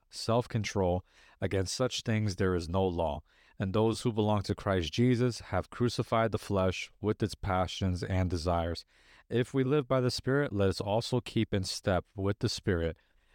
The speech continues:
Let us not become conceited, provoking one another, envying one another." You know, so I wanna take some time to just kinda go through what the Bible's saying here about the fruit of the Spirit. The first thing you'll notice on verse twenty-two,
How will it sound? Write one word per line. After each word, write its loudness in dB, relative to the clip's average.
Let 2
us -4
not 0
become 0
conceited, 0
provoking 0
one 2
another, 0
envying 2
one 2
another." 0
You 0
know, 2
so 0
I 2
wanna 2
take -2
some 0
time 0
to -2
just 0
kinda 0
go 2
through 0
what 0
the 0
Bible's 2
saying 0
here 0
about 0
the 0
fruit 0
of 0
the 0
Spirit. -2
The 0
first 0
thing 0
you'll 2
notice 2
on 0
verse 0
twenty-two, 0